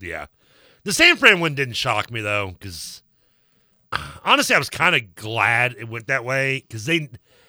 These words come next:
they were, they were itching at it from, like, what we did to 'em last year in the N F C title game. Like, they, I would have rather played them in the regular season like we did and have them d-, get it out of their system now than to, like, run into 'em in the playoffs and them still being bottling that up. Like, let's, I'm glad they got it out of their system.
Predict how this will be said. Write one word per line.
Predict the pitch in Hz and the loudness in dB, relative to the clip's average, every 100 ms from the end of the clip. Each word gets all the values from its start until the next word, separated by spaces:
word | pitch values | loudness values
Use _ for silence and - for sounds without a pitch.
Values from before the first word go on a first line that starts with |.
| _ _ 156 151 | _ _ -18 -2
they | 233 269 | 2 2
were, | 196 | 0
they | 160 233 | 2 2
were | 185 | 2
itching | 151 143 113 | -2 -4 -4
at | 98 92 | -4 -6
it | |
from, | 101 101 | -10 -6
like, | 101 | -6
what | 110 110 | -6 -6
we | 104 | -6
did | 98 | -6
to | 95 | -8
'em | 92 | -6
last | 85 82 90 | -6 -6 -10
year | |
in | 82 | -14
the | |
N | 78 | -16
F | 76 | -16
C | - | -16
title | 73 65 | -16 -18
game. | 60 58 | -20 -20
Like, | 69 113 | -14 2
they, | 214 185 _ _ _ - | 2 2 _ _ _ 0
I | 185 | 4
would | 269 226 | 6 4
have | 156 | 6
rather | 180 180 | 4 4
played | - 160 151 | 0 -2 0
them | 147 | -4
in | |
the | 131 | -2
regular | 120 127 127 | -2 -2 -4
season | - 120 117 | -6 -8 -6
like | 110 | -6
we | 110 | -8
did | 98 101 98 | -10 -10 -10
and | 92 | -10
have | 82 131 | -8 -6
them | 127 110 | -6 -8
d-, | 110 | -12
get | 113 127 | -10 -6
it | 107 | 0
out | 123 | 0
of | |
their | 123 | -2
system | - 117 - 101 | -8 -14 -12 -10
now | 92 95 80 80 _ _ _ _ - | -8 -6 -8 -10 _ _ _ _ -10
than | 123 | -6
to, | 120 | -2
like, | 107 98 | -2 0
run | 135 | -2
into | 131 110 131 | -2 -2 -4
'em | 110 | -2
in | 101 | -8
the | |
playoffs | - 110 104 92 90 98 | -6 -2 0 0 -4 -12
and | 95 95 98 104 | -16 -18 _ -12
them | 107 107 | -8 -8
still | - | -8
being | 104 92 87 76 | -10 -10 -14 -12
bottling | 87 95 85 | -6 -6 -6
that | 78 73 | -10 -12
up. | 69 62 - - _ _ - | -14 -14 -16 -16 _ _ -6
Like, | 101 | -4
let's, | 123 143 107 | -2 -4 -6
I'm | 135 | -6
glad | 156 196 | 2 2
they | 185 | 4
got | 165 147 | 2 2
it | |
out | 127 | 0
of | 123 | 0
their | 107 | -4
system. | 117 101 101 95 | -10 -12 -12 -12